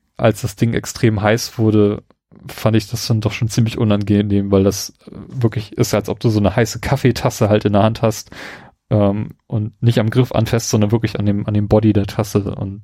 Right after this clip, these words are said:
das schnell aus, aus der Hand legen musst, weil es zu heiß ist. Ähm, also ich glaube nicht, dass sie Microsoft damit überzeugen können, sowas in den Xbox-Controller einzubauen, aber das waren zumindest deren Intentionen, dass sie damit auch mit den größeren Konsolenherstellern reden möchten.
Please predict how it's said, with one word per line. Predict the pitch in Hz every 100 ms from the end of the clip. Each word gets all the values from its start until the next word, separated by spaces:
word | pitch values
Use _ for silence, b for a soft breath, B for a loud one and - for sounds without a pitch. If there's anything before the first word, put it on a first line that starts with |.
| -
das | - - - _ _ -
schnell | 113 - 104 98
aus, | 107 -
aus | - 104
der | 104
Hand | 113
legen | 107 101 101
musst, | 104 -
weil | 107
es | 107 -
zu | 113
heiß | 107 104 -
ist. | - - B B B B B B B B B B _
Ähm, | - 95 95 -
also | 110
ich | 127
glaube | - 156 143
nicht, | 156 -
dass | 156
sie | -
Microsoft | 113 117 135 131 - 120 -
damit | 120 110 117
überzeugen | 110 110 - 113 120
können, | 113 117 113
sowas | 110 110 104
in | 104
den | 101 117
Xbox-Controller | - 120 - 120 - 113
einzubauen, | - 107 117 101 104
aber | 104 101
das | - - -
waren | 110 101 107
zumindest | 113 104 98 -
deren | 110 104
Intentionen, | 110 107 104 101 110 101 101
dass | 110
sie | -
damit | 120 110 113 - -
auch | 117 -
mit | 107
den | 110 107
größeren | 104 101 110 101 95 B B B B
Konsolenherstellern | - 110 104 101 98 98 104 98 98
reden | 101 101 95
möchten. | 92 - - 113 117